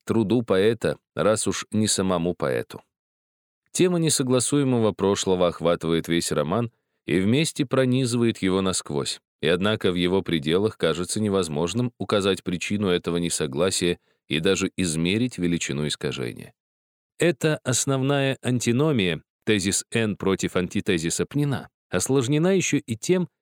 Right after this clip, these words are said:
что читатель вынужден считаться с версией Коккереля, побочного повествователя анекдотов из жизни Пнина, иные из которых совершенно новые, иные же продолжают уже известные.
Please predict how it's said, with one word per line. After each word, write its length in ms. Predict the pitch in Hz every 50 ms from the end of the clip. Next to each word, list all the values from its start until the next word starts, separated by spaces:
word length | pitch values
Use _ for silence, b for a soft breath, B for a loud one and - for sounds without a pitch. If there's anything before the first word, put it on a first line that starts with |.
| _ _ -
что 200 | - - 107 107
читатель 480 | - 143 131 - 175 175 - 160 135 101
вынужден 560 | 95 139 170 175 165 131 - - 131 131 - -
считаться 560 | - - - 117 - - 131 139 - - 135 117
с 100 | - -
версией 440 | 98 117 123 117 - - 123 117
Коккереля, 640 | - - 160 - _ - - 87 82 73 65 - - - _ _ _ -
побочного 640 | - 143 143 175 202 - - - - 165 160 151 139
повествователя 800 | - 143 123 123 110 - - 107 110 127 147 135 - 113 107 107
анекдотов 640 | 104 101 98 87 90 120 156 160 - 139 117 - -
из 240 | - 113 120 107
жизни 400 | 90 87 110 127 117 90 98 101
Пнина, 480 | 90 - - 113 107 95 87 82 80 - _ _ _ _ _ _ _ _ -
иные 300 | 127 151 165 185 208 220
из 120 | 196 - -
которых 360 | 127 110 - 143 160 160 -
совершенно 540 | - 127 113 113 - - 175 180 180 160 143
новые, 480 | 123 110 104 95 90 85 90 92 85 _ _ _ _ -
иные 480 | 101 110 113 107 110 131 156 165 170
же 160 | 156 156 175
продолжают 720 | - - 165 143 120 107 95 82 80 87 90 101 104 - 95
уже 240 | 82 78 80 80 78
известные. 640 | 69 69 67 64 - - - - 50 50 - _